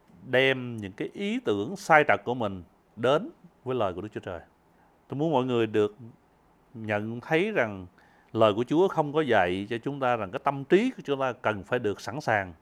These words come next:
Lời của Chúa không có dạy cái tâm trí chúng ta cần phải được sửa lại, mà lời của Ngài dạy chúng ta là tâm trí chúng ta phải được đổi mới, đó, chứ nó không thể sửa chữa được, nó phải được làm mới lại.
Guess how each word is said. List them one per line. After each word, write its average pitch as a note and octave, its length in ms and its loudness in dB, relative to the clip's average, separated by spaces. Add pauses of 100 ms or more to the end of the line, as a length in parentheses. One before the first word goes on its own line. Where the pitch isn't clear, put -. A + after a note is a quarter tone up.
(400)
Lời A#2 160 4
của C#3 100 0
Chúa F3 180 6
không F3+ 180 2
có F3+ 60 0
dạy A2 400 4 (500)
cái F3 120 -6
tâm E3 200 2
trí G3 180 6
chúng A3+ 120 0
ta D3+ 100 6
cần A#2+ 180 0
phải C#3+ 120 2
được A#2+ 160 0
sửa B2 340 6
lại, G2+ 260 4 (420)
mà G#2 240 2
lời G#2 340 4
của A2+ 140 -4
Ngài G#2+ 240 -2 (640)
dạy G2+ 180 0
chúng C3+ 160 -4
ta B2 120 2
là G#2+ 80 0 (180)
tâm B2+ 220 -2
trí C#3 220 -2
chúng C#3+ 100 -4
ta B2 60 -2
phải A#2+ 160 -2
được G#2+ 240 -6
đổi A2+ 280 0
mới, E3+ 280 2 (280)
đó, C3 140 -4 (240)
chứ D#3 140 2
nó D#3 100 0
không D3 240 2
thể C3 120 4
sửa C3 180 2
chữa A#2+ 240 2
được, G#2+ 220 -4 (120)
nó B2+ 100 -2
phải A#2 160 0
được A2+ 240 0
làm G2 220 -2
mới D3+ 180 2
lại. F2+ 200 -2